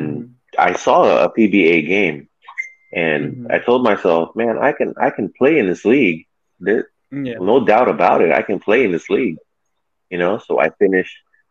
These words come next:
Speaker 2: I finish my, I come back, um, nineteen ninety-five, uh, sorry, nineteen ninety-six. I finished my senior year in high school. I graduated in June,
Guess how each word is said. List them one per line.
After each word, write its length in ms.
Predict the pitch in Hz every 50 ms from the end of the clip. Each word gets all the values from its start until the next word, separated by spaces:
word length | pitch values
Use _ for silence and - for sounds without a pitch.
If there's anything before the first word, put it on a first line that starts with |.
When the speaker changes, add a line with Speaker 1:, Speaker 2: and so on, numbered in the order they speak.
| _ _
Speaker 2:
I 140 | - - 90
finish 340 | - - 131 135 139 135 -
my, 520 | 127 117 110 110 107 107 104 104 101 98 - -
I 80 | - -
come 180 | - 117 110 110
back, 300 | 101 98 95 104 110 - _ _ _ _ -
um, 540 | 90 87 87 85 82 80 80 80 80 - -
nineteen 440 | - 87 85 87 90 - - 92 85
ninety-five, 1600 | 87 85 80 80 82 80 80 80 78 - _ _ _ _ _ _ _ _ _ _ _ _ _ _ - 107 85 80 76 78 85 92 - - _ _ _ _ _ _ _ _ _
uh, 420 | 90 87 85 82 82 80 80 80 78
sorry, 260 | - - 101 85 80
nineteen 280 | 82 90 92 104 - 120
ninety-six. 560 | 110 101 101 98 - - - 110 104 - - - _ _ _ _ _ _ _ _ _ _ _ _ _ -
I 80 | 90
finished 340 | 87 - 95 92 90 - -
my 140 | 95 82 78
senior 460 | - - 120 113 113 117 127 131 123
year 240 | 113 104 101 101 98
in 100 | 98 98
high 220 | 95 87 76 73 - _
school. 320 | _ 76 73 69 - - _ _ _ _ _ _ _ _ _ -
I 80 | 78
graduated 760 | 78 80 85 92 90 95 107 104 117 120 120 120 120 123 117
in 180 | 123 123 117 98
June, 600 | 87 85 85 80 76 73 73 73 76 80 87